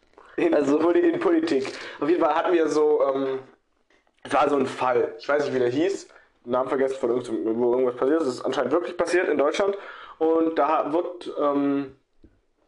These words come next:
Speaker 1: ein Kind halt entführt und, ähm, ja, halt so, der Täter wurde geschnappt und der meinte, dass, ähm, dann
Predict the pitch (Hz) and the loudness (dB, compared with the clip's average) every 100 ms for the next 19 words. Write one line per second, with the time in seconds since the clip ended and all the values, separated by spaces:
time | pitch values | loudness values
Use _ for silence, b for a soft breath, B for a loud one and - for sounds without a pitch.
0 | _ _ _ B B B - 151 - 180 | _ _ _ B B B -2 -2 2 2
1 | - - - - 196 214 208 - - - | 2 -4 -12 -4 0 2 2 0 -2 2
2 | 220 220 220 175 175 - - b b b | 2 2 0 0 0 -2 -18 b b b
3 | b _ - 160 165 170 170 165 156 - | b _ -2 0 0 0 0 -2 -2 -10
4 | _ - _ _ _ - 147 165 170 165 | _ -20 _ _ _ -4 0 2 2 2
5 | 165 - 151 156 151 143 - - _ _ | 0 -4 0 2 2 0 -8 -18 _ _
6 | _ _ _ - 135 143 160 160 139 135 | _ _ _ -10 -4 0 2 2 2 2
7 | 131 160 226 - - - b b b b | 0 0 -2 -4 -10 -20 b b b b
8 | b b 170 180 175 175 170 160 - 160 | b b 0 2 2 2 0 -2 -2 0
9 | 160 160 160 147 147 - 143 139 131 - | 2 2 2 0 -2 -2 0 0 -4 -4
10 | 139 151 156 143 | -2 0 0 -2